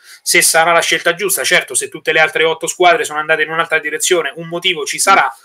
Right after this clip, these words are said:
però per quanto riguarda il cofano motore, l'imboccatura delle pance, io la vedo un'auto molto, molto scolastica, cioè senza niente di estremo, di clamoroso. Questa imboccatura dei radiatori, lo vedete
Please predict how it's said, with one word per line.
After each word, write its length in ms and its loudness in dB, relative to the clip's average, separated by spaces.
però 180 4
per 160 0
quanto 240 0
riguarda 340 2
il 80 -2
cofano 360 0
motore, 500 4
l'imboccatura 640 -4
delle 160 0
pance, 440 2
io 80 2
la 100 6
vedo 180 -2
un'auto 480 2
molto, 440 -2
molto 260 -6
scolastica, 760 0
cioè 160 -6
senza 540 0
niente 500 -2
di 260 -6
estremo, 800 2
di 140 -14
clamoroso. 580 0
Questa 480 2
imboccatura 680 0
dei 120 -2
radiatori, 500 0
lo 100 -4
vedete 500 -2